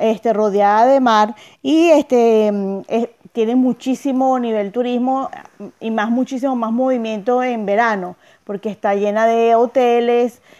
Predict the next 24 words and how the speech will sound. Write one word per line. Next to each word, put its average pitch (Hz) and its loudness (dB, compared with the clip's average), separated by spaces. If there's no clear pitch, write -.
eh, 208 -2
restaurantes 233 0
y 247 2
eso, 214 -2
y 233 0
esa 208 -6
sería 196 -2
la 208 -4
parte 208 -2
más 202 -4
fuerte, 214 0
la 190 0
parte 175 -6
que 196 -6
tiene 190 -4
más 208 -4
fuerte 202 -2
para 185 2
trabajar. 175 -2
Este, 202 0
eh, 180 -2
es 202 -6
una 220 -2
ciudad 190 -2